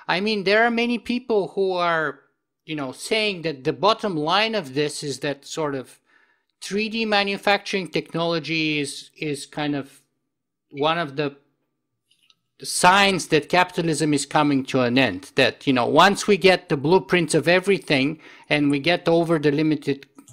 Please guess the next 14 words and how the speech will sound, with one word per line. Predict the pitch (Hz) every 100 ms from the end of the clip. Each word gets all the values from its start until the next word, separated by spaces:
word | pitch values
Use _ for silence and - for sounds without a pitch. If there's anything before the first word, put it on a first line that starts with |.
| _ -
you | 135
know, | 117
materials | 123 - 208 214 180 135
that | 143 -
we're | 143
using | 143 160 139 135
at | 123
the | 131
moment, | 180 202 165 143 143
eventually | 131 175 202 196 180 165
we | 170
would | 160 151
live | 143 160 151
in | 151